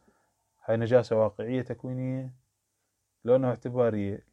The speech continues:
لكن لا، النجاسة اعتبارية، الشارع اعتبر، اعتبر، شنو الملاك؟ ما ندري. واضح؟ بس هذا لين جاي ينظر للأمور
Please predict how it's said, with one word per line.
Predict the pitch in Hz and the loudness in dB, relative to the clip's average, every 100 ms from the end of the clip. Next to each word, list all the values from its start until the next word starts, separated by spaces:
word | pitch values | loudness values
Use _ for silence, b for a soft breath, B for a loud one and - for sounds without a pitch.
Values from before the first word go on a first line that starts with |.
| - | -2
لكن | 190 151 | 0 2
لا، | 143 143 95 | 2 2 2
النجاسة | 123 120 147 151 143 | 0 0 0 -2 -6
اعتبارية، | - 120 101 95 90 127 | -8 -2 -2 -2 -4 -6
الشارع | - 185 131 | 2 4 6
اعتبر، | 113 110 151 175 123 | 2 -2 -4 -2 -4
اعتبر، | 90 87 | -6 -14
شنو | 92 175 175 | -12 -2 0
الملاك؟ | 165 156 165 185 180 | 0 2 4 4 2
ما | 117 | -8
ندري. | 98 104 - _ _ _ _ _ - | -10 -12 -20 _ _ _ _ _ -6
واضح؟ | 104 120 165 - _ _ _ - | 0 2 0 -2 _ _ _ -8
بس | 135 190 | 2 6
هذا | 202 | 6
لين | 208 214 | 6 4
جاي | 190 185 | 4 4
ينظر | 175 220 156 127 | 4 2 4 0
للأمور | 117 143 156 180 165 | 2 -2 -2 0 -2